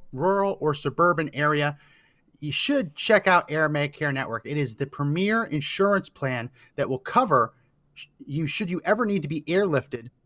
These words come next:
to a hospital for as little as eighty-five dollars for one year, less if you're a senior citizen, less if you buy three or five years at a time.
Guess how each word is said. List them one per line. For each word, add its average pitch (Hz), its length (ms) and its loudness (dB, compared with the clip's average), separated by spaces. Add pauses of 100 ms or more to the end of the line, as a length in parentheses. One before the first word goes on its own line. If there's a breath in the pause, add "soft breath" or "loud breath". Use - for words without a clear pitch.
(120)
to 127 420 0
a 135 100 -2
hospital 135 540 0
for 135 340 -2
as 131 260 -6
little 190 240 0
as 127 280 -2
eighty-five 165 500 2
dollars 143 420 4
for 127 200 -6
one 151 240 0
year, 113 240 -4 (340 loud breath)
less 151 340 2
if 190 80 -2
you're 156 120 4
a 147 40 2
senior 143 260 0
citizen, 107 400 -4 (360 soft breath)
less 156 340 2
if 147 120 -2
you 143 80 0
buy 139 160 6
three 156 260 0
or 135 60 0
five 147 260 4
years 127 200 -2
at 113 140 -4
a 110 60 -8
time. 139 460 0